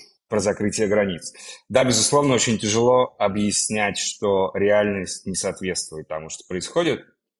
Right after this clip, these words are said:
но лучше всего это показывается, допустим, в Люксембурге мы за месяц, то есть я постоянно пишу, что каждую неделю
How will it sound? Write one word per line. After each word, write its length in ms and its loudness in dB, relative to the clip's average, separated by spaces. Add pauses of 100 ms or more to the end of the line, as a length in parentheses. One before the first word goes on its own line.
(180)
но 140 0
лучше 180 2
всего 260 2
это 100 -4
показывается, 640 -2
допустим, 500 -8 (400)
в 60 -12
Люксембурге 580 -2
мы 360 -6 (180)
за 120 -4
месяц, 520 -8
то 80 -18
есть 160 -18
я 160 -6 (200)
постоянно 400 2
пишу, 280 2
что 280 0 (120)
каждую 340 2
неделю 440 2